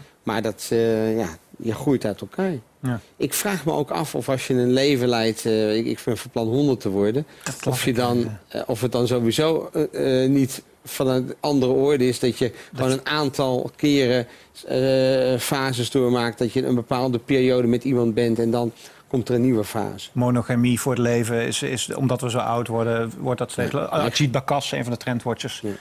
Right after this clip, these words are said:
Speaker 2: noemt dat als een van de trends, hè. Die zegt van, "Je wordt, we worden zo oud
Speaker 1: Ja.
Speaker 2: dat het eigenlijk een waanidee is dat je bij één vrouw
Speaker 1: Ja.
Speaker 2: bent." Voor, eh,
Speaker 1: Ik geloof sowieso niet in monogamie.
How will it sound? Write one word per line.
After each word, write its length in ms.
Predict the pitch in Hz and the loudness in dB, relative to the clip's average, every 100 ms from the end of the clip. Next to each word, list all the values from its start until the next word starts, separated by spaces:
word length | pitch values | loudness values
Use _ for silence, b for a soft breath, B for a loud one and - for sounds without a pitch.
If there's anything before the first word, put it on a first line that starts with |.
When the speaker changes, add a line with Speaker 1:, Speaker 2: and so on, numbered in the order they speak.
| B B | B B
Speaker 2:
noemt 200 | 131 127 | 0 2
dat 100 | 123 | 0
als 100 | 113 | -2
een 220 | 127 120 | -2 -2
van 120 | 123 | -2
de 80 | 117 | -4
trends, 320 | - 120 110 | -2 -4 -4
hè. 100 | - | -6
Die 100 | 175 | -6
zegt 160 | 127 110 | -6 -4
van, 100 | 120 | -4
"Je 60 | 110 | -2
wordt, 200 | 113 110 | -2 -2
we 60 | |
worden 300 | 113 117 117 | -2 -2 -2
zo 180 | 113 131 | 0 0
oud 320 | 104 107 - B | 2 -2 -4 B
Speaker 1:
Ja. 100 | 113 B _ | -8 B _
Speaker 2:
dat 120 | 120 | -4
het 80 | 113 | -2
eigenlijk 280 | 120 120 113 | -2 -4 -2
een 100 | 113 | -2
waanidee 580 | 113 113 117 113 113 110 | 0 0 0 0 -2 -2
is 100 | - | -4
dat 140 | 110 | -8
je 80 | 117 | -6
bij 160 | 110 120 | -4 -2
één 200 | 117 113 | -4 -4
vrouw 220 | 113 113 | -2 -2
Speaker 1:
Ja. 60 | |
Speaker 2:
bent." 280 | 113 113 110 - | -2 -6 -8 -8
Voor, 100 | 113 | -6
eh, 60 | 110 110 113 | -6 -8 -8
Speaker 1:
Ik 120 | - | -4
geloof 220 | 147 139 | -2 0
sowieso 380 | - 127 117 123 | 0 0 2 2
niet 180 | 113 110 | 2 0
in 60 | |
monogamie. 500 | 101 98 95 - 92 | -2 -2 -6 -8 -12